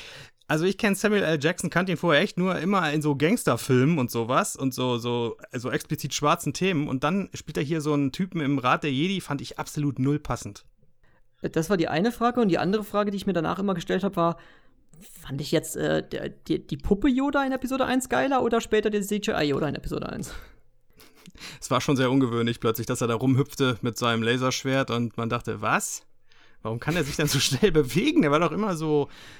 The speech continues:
Speaker 1: naja, arthritisch und so.“
Speaker 2: Das ist richtig, ja.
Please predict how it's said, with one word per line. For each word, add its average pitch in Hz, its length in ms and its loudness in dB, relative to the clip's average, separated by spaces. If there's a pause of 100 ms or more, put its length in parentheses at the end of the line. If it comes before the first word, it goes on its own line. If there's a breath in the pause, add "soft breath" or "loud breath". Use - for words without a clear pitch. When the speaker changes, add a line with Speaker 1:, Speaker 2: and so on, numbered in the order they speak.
(100)
Speaker 1:
naja, 170 440 0
arthritisch 214 640 0
und 147 160 0
so.“ 123 360 0 (1200 loud breath)
Speaker 2:
Das 190 100 -4
ist 240 100 -4
richtig, 311 300 0
ja. 160 200 0